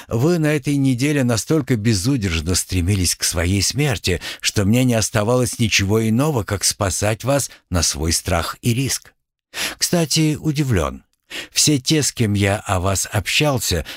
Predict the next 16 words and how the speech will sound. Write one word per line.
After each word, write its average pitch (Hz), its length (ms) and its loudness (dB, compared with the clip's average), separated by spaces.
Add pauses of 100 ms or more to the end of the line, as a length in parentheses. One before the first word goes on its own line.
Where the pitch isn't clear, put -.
говорят 90 520 0
в 92 40 -2
один 87 280 0
голос, 110 320 2
что 98 280 0
более 117 440 0
расчетливого 87 920 -2
человека, 78 560 -2
чем 76 320 -2
вы, 135 260 0 (220)
они 78 400 0
не 98 160 2
видали. 107 500 -2 (520)
С 117 140 2
другой 131 360 2
стороны, 120 580 0